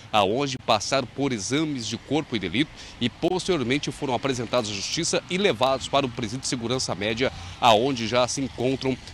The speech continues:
lá na ala de triagem antes de subir para os pavilhões para ser colocado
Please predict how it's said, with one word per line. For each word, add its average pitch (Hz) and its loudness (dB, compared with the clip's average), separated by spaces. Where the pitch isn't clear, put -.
lá 113 6
na 101 4
ala 127 4
de 143 -4
triagem 120 2
antes 135 -2
de 131 -6
subir 120 -2
para 123 0
os 110 -6
pavilhões 117 0
para 117 4
ser 117 -4
colocado 110 -2